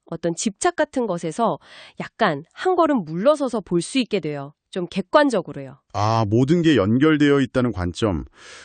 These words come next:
Speaker 2: 그렇군요. 연기 말고 또 중도라는 것도 중요한 개념으로 나오던데요.
Speaker 1: 아, 네. 중도. 맞습니다. 그 중도라는 건 양극단, 너무 이쪽 아니면 저쪽으로 치우치는 걸 피하는 길이다. 이런 의미예요.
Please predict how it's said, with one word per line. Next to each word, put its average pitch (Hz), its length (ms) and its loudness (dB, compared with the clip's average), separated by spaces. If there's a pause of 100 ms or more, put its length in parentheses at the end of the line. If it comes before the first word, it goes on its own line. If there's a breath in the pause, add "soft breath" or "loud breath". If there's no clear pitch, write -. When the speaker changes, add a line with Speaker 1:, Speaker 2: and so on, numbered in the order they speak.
Speaker 2:
그렇군요. 127 640 0 (380 soft breath)
연기 165 380 4
말고 190 380 2
또 208 200 -2
중도라는 214 680 2
것도 165 220 -4
중요한 113 360 0
개념으로 90 400 -2
나오던데요. 76 540 -6 (240 loud breath)
Speaker 1:
아, 226 220 4
네. 208 340 2
중도. 240 520 2 (180)
맞습니다. 185 600 -6 (580 soft breath)
그 190 200 -6
중도라는 294 720 4
건 262 300 2 (360 soft breath)
양극단, 208 840 0 (280)
너무 247 440 4
이쪽 247 480 0
아니면 180 320 0
저쪽으로 240 580 -2
치우치는 349 640 -2
걸 220 160 2
피하는 415 460 2
길이다. 160 580 -4
이런 311 280 2
의미예요. 151 640 -4